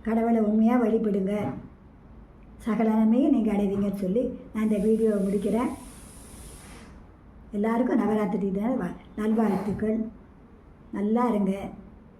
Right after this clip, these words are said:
எல்லாருடைய ஆசைகள், எண்ணங்கள் எல்லாம் பாபாவுடைய அருளால பூர்த்தியாகும். பாபா எல்லாத்துக்கும் என்னைக்கும் உறுதுணையார்த்த துணை புரிவர் அப்படின்னு சொல்லி இந்த வீடியோ நான் முடிக்கிறேன். நல்லா இருந்தா இதை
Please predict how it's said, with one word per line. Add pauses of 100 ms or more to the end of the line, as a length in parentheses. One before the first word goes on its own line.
(360)
எல்லாருடைய
ஆசைகள்,
எண்ணங்கள்
எல்லாம்
பாபாவுடைய
அருளால
பூர்த்தியாகும். (1120)
பாபா (140)
எல்லாத்துக்கும்
என்னைக்கும்
உறுதுணையார்த்த
துணை
புரிவர் (420)
அப்படின்னு
சொல்லி (800)
இந்த (360)
வீடியோ (100)
நான்
முடிக்கிறேன். (400)
நல்லா
இருந்தா
இதை